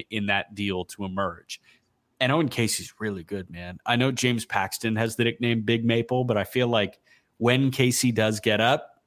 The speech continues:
he might get that Big Maple mantra just because he's so big and strong. Six four, two ten, he looks bigger than six four, two ten. He swings bigger.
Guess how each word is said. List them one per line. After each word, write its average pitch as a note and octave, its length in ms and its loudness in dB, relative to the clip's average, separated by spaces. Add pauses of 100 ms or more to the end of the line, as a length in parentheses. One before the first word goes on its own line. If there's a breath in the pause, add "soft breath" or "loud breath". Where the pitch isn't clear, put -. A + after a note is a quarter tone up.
he G#2+ 140 -4
might A2+ 280 0 (140)
get A2 280 0
that A#2+ 400 -2
Big C3 240 2
Maple B2+ 600 2
mantra D3 460 0
just D#3 240 -6
because C#3 400 0 (460 loud breath)
he's - 280 0
so D3+ 640 0 (480)
big D3 240 4
and A2+ 160 0
strong. - 920 -2 (280 soft breath)
Six - 380 0
four, D#3+ 240 2
two D#3 220 0
ten, C#3 260 0
he C3 160 2
looks B2+ 600 0 (320)
bigger - 480 0 (100)
than A#2+ 200 2
six G#2 300 -2
four, A2+ 240 0
two A2+ 240 -4
ten. G#2+ 400 -2 (280 loud breath)
He F3 120 2
swings E3 720 2
bigger. G2+ 520 -2